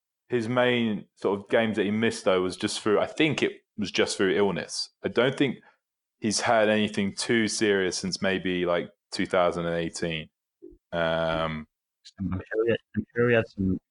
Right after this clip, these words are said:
Speaker 2: like, metabolic disease or something that was making him lose weight or gain weight or something. It was, it was a
Speaker 1: Yeah, I think,
Speaker 2: Yeah.
Speaker 1: I think Everton fans perhaps might be banging their head against the wall, though, if they do bring him in, 'cause it's gonna be a big contract.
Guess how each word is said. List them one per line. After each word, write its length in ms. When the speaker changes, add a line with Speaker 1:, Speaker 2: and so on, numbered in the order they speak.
Speaker 2:
like, 180
metabolic 800
disease 400
or 40
something 320
that 80
was 100
making 300
him 80
lose 220
weight 320
or 140
gain 340
weight 180
or 40
something. 420
It 80
was, 140
it 100
was 120
a 60
Speaker 1:
Yeah, 260
I 40
think, 180
Speaker 2:
Yeah. 60
Speaker 1:
I 40
think 180
Everton 320
fans 560
perhaps 440
might 180
be 100
banging 380
their 140
head 160
against 240
the 60
wall, 180
though, 120
if 60
they 120
do 200
bring 160
him 120
in, 140
'cause 100
it's 100
gonna 160
be 100
a 60
big 180
contract. 640